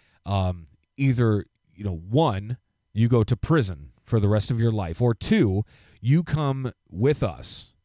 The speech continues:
and you show us exactly what you did and how you did it. You know, now, quite literally, then he made a career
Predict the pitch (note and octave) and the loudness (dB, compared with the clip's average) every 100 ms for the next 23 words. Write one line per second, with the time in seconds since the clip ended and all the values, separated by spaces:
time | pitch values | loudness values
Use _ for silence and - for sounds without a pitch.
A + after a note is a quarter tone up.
0 | _ G2+ A#2 A2 - C#3 A#2+ G#2+ G#2+ G2 | _ -8 -4 -2 0 0 0 -2 -6 -4
1 | A#2 - G#2+ F#2+ F#2 G#2 G#2+ G2+ F#2+ F2+ | -4 -4 -4 -2 -2 -2 -2 -2 -4 -8
2 | - F#2+ F#2+ F2+ D#2+ F2 B1 G#1+ _ _ | -8 -6 -4 -6 -8 -10 -12 -16 _ _
3 | F#2+ G#2 G2 B2+ - - _ _ _ - | -4 -4 -2 -8 -8 -20 _ _ _ -2
4 | G3+ E3 G3+ C3 A#2 A2 A2 A2 E3+ B2+ | 0 2 2 4 2 0 -2 0 -2 0
5 | C3+ B2 G#2+ - A2+ A2+ E3+ G#2+ D#2 C#2+ | 0 0 -4 -4 -2 2 2 2 -2 -10